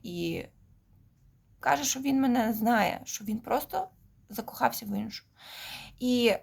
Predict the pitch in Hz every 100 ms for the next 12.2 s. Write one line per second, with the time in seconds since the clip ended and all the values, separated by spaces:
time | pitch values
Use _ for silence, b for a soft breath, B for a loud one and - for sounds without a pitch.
0 | _ - 285 262 214 262 311 294 220 233
1 | 226 - - 240 208 - 202 226 233 220
2 | 220 208 - 202 247 214 208 202 190 196
3 | 214 220 214 208 208 196 - 202 190 -
4 | 285 466 - 262 233 - 185 175 B B
5 | B - - 247 294 277 - 233 247 320
6 | - 202 220 214 220 214 - 196 185 180
7 | 208 - - _ B B 220 220 220 214
8 | 190 208 208 285 240 196 185 196 208 202
9 | 180 185 180 208 214 180 - 170 175 175
10 | - - 190 190 214 - - 196 196 196
11 | 190 180 202 - 185 175 180 208 247 208
12 | 185